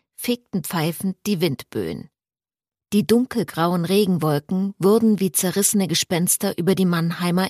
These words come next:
Innenstadt gepeitscht. Katja hob kurz den Blick vom Laptop und schaute zu, wie der Regen gegen die Scheiben sprühte. Sie stützte den Kopf in die Hände.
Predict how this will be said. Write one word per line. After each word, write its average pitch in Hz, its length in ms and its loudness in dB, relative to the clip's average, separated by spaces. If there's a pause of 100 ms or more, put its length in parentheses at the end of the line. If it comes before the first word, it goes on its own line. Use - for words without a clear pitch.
Innenstadt 175 600 -2
gepeitscht. - 680 -6 (960)
Katja 214 540 -2 (360)
hob 202 220 0
kurz - 360 -2
den 170 160 0
Blick 156 240 0
vom 175 200 -2
Laptop 160 560 -4 (100)
und 220 140 -2
schaute 185 380 -4
zu, 185 460 -2 (100)
wie 202 120 0
der 190 220 2
Regen 180 340 2
gegen 175 240 0
die 202 120 -2
Scheiben 143 400 0
sprühte. - 560 -8 (920)
Sie - 160 0
stützte 269 420 0
den 160 160 -2
Kopf - 320 -4
in 196 120 2
die 208 100 0
Hände. 151 460 -4